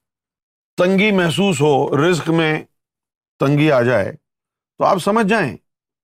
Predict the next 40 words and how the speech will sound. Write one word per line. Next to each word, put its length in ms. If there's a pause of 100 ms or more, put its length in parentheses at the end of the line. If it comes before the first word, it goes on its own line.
(420)
کہ 100
اللہ 200
تعالیٰ 320
کی 80
طرف 220
سے 100
آزمائش 540
ہے، 120 (720)
خاموشی 500
سے 180
اس 100
کو 120
سہنا 400
ہے، 60 (1080)
بولنا 380
نہیں 200
ہے 120
کچھ۔ 220 (1700)
اکثر 280
لوگ 220
یہ 100
ہوتے 240
ہیں 80
کہ 80
ابھی 260
تو 180
قلب 240
جاری 240
ہوا 240
ہے، 60
وہ 180
اپنے 160
آپ 180
کو 100
ولی 200
سمجھنا 340
شروع 220
کر 120
دیتے 240
ہیں۔ 80